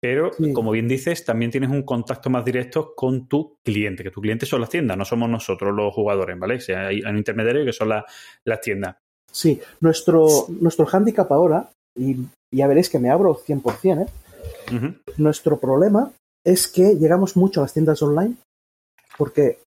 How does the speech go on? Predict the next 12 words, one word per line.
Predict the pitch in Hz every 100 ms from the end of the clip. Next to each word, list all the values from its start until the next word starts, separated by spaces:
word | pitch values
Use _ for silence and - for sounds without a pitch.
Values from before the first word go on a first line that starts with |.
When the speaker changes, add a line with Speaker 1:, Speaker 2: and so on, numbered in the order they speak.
| _ _
Speaker 2:
eh, | 135 131 127 127 120 117 - _ _ _
por | 143 135
el | 135
tipo | 160 180
de |
producto | 175 156 170 196 - 117 -
encajamos | 139 139 117 160 160
más | 175 -
a | 120
una | 123
tienda | 120 120 123
online, | 147 196